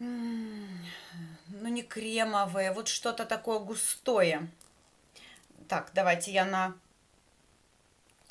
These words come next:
кожу нанесу. Первый приятненький, вкусненький.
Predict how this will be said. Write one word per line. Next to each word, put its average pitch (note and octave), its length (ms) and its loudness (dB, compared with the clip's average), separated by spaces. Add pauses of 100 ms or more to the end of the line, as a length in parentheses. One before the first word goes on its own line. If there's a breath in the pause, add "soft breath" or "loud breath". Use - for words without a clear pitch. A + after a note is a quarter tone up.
(120)
кожу C#4+ 460 0
нанесу. F#3+ 880 -4 (3250)
Первый G#4+ 340 6
приятненький, C4+ 1000 4 (560 soft breath)
вкусненький. C#4+ 1040 0